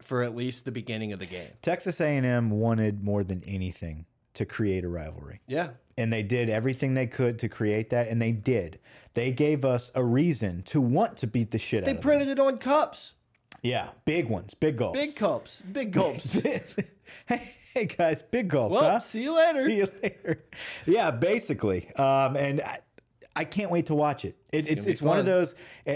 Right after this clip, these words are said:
Speaker 2: it, you couldn't ask for a, a better game to finish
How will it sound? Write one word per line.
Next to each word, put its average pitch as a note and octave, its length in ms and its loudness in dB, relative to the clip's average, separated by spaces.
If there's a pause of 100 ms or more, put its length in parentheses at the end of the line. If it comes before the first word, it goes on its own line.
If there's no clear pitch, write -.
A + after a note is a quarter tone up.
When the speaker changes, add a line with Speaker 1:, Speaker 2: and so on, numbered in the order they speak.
Speaker 2:
it, D3+ 220 -2
you C#3 140 2
couldn't G#3 320 0
ask C#3 380 -2
for D3 220 2
a, A2 420 2
a G#2 140 0
better B2+ 580 0
game F#2 600 -2 (360)
to - 140 -2
finish C3 640 -2